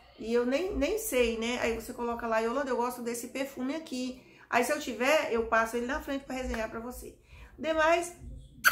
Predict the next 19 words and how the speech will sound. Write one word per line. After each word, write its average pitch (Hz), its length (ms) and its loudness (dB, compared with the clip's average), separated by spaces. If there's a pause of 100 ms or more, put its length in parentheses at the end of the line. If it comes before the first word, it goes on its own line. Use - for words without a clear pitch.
(140)
um 262 100 0
beijo 277 300 6
no 277 80 -2
coração 240 360 -2
de 220 100 -6
todos, 240 360 0
que 240 120 -10
Deus 226 220 0
os 214 100 -10
abençoe 214 560 -2
e 226 40 -10
que 233 320 -6
Ele 226 200 0
dê 226 160 0
a 233 60 0
vocês 220 360 -4
uma 226 140 0
excelente 233 800 0
semana, 208 680 -2